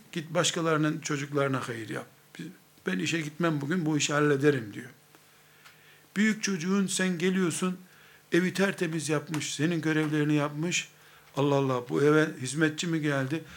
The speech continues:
Yok, annem Allah'ın yolunda hizmet ediyor, annemin gözü rahat etsin diye çocuğun ya-, hizmet ediyor. Kaynanan geliyor, kaynatan geliyor,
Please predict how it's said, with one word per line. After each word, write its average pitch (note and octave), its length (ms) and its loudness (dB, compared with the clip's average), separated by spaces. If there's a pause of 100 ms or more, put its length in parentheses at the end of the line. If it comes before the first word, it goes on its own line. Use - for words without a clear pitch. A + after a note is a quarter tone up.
(240)
Yok, E3+ 180 -2
annem F#3 360 4
Allah'ın E3 440 4
yolunda D#3 360 2
hizmet D#3 420 0
ediyor, D3 320 -2
annemin D3 420 2
gözü C#3 260 0
rahat C#3 280 2
etsin C3 340 -4
diye D3+ 140 -2
çocuğun C#3 380 -4
ya-, B2 160 -6 (120)
hizmet B2+ 400 -4
ediyor. G#2+ 260 -10 (1000)
Kaynanan F3+ 640 4
geliyor, E3 460 2 (760)
kaynatan D#3+ 600 4
geliyor, D3+ 460 4